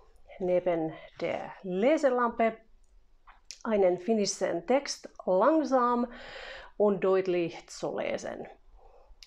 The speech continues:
Den Text findet ihr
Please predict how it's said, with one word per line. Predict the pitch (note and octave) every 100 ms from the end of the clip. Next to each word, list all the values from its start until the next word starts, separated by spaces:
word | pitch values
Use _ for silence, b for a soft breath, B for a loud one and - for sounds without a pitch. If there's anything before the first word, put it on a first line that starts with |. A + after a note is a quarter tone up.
| - - _ - -
Den | F3+ E3 -
Text | A#3 C#4+ - - -
findet | - A3+ A3+ A3 - -
ihr | G#3 A#3 A#3+